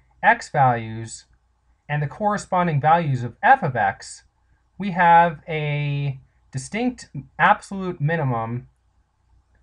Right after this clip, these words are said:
at x equals one and an absolute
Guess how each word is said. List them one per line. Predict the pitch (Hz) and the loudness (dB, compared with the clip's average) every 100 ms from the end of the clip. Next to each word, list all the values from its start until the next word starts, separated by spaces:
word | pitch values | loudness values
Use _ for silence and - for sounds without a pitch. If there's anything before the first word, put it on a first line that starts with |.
| _ _ _ _ _ _ | _ _ _ _ _ _
at | 143 139 - | -2 0 -2
x | 151 170 - - | -4 -4 -6 -14
equals | 160 147 147 143 139 135 131 - _ _ _ _ _ _ _ _ _ _ - | -14 -12 -8 -4 -4 -4 -8 -14 _ _ _ _ _ _ _ _ _ _ -6
one | 131 185 117 117 131 - _ _ _ _ | 2 2 2 -2 -6 -6 _ _ _ _
and | - 196 175 | 0 2 2
an | 143 135 | 0 2
absolute | 160 196 - 180 151 | 0 0 -2 -6 -6